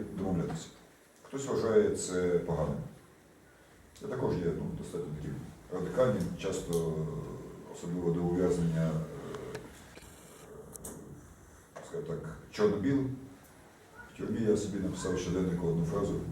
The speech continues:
«Наступного разу треба краще собі обирати ворогів, дехто з них виявилися людьми». Е, не все чорно-біло в цьому світі. Треба вміти домовлятися. Е, звичайно,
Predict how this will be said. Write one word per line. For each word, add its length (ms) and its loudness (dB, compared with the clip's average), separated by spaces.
«Наступного 460 2
разу 160 8
треба 260 4
краще 300 6
собі 180 2
обирати 380 6
ворогів, 440 6
дехто 240 4
з 60 -2
них 180 0
виявилися 500 2
людьми». 260 -4
Е, 280 0
не 100 4
все 200 6
чорно-біло 480 6
в 40 2
цьому 160 0
світі. 260 -2
Треба 140 -6
вміти 200 -4
домовлятися. 500 -4
Е, 240 -4
звичайно, 340 0